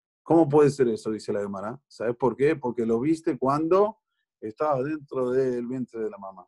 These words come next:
Ve el leja yamim, sheadam sharui betoba, yoter meotama yamim. No hay días que la persona se siente tan bien, pero tan bien,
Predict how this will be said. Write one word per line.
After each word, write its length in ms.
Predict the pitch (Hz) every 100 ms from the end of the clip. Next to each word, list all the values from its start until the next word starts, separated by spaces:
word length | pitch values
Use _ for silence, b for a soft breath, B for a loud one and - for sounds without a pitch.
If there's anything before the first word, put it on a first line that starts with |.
| _ _ _ _ _ _ _ _ _ _ _ _ _ _ _
Ve 540 | - 151 165 156 175 185
el 220 | 180 175
leja 500 | 175 156 185 175 170 175
yamim, 720 | 175 175 185 185 180 156 143 _ _ _ _
sheadam 720 | - 170 160 156 175 180 180
sharui 500 | 165 - 160 175 185
betoba, 800 | 175 180 185 170 165 170 180 208 _ _ _ _ _ _
yoter 640 | 147 165 160 196 196 190
meotama 680 | 180 175 165 - 180 175 175
yamim. 400 | 175 165 170 156 139 _ _ _ _ _ _ _ _ _ _ _
No 300 | - 165 180
hay 200 | 190 202
días 680 | 170 190 202 170 127 - _ _ _ _
que 120 | 160
la 120 | 160
persona 440 | 156 151 196 190 170
se 120 | 160
siente 360 | 147 196 175
tan 420 | 147 196 202 214 190
bien, 340 | 180 160 139
pero 240 | 143 143
tan 280 | 143 185 185
bien, 280 | 170 170 185